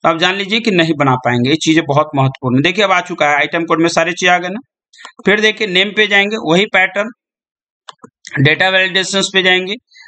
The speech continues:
हमने इसमें क्या किया, list को ले लिया। फिर list में फिर हम जाएंगे, कितने number पे है, ए,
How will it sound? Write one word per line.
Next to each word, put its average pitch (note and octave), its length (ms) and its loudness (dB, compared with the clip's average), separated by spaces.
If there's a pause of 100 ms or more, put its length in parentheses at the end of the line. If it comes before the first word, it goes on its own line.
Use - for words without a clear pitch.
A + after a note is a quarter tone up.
(140)
हमने F3+ 180 2
इसमें F#3+ 280 -2
क्या F#3+ 160 0
किया, F#3 200 -2
list D#3 460 -2
को G3 80 2
ले F#3+ 160 2
लिया। F#3+ 240 -2 (460)
फिर E3+ 100 2
list F#3 320 0
में G3 120 0
फिर F#3+ 240 0
हम G3 100 0
जाएंगे, F#3+ 340 0
कितने G#3 360 -2
number G#3 280 2
पे G#3 120 -2
है, G#3 220 0 (480)
ए, G#3+ 280 2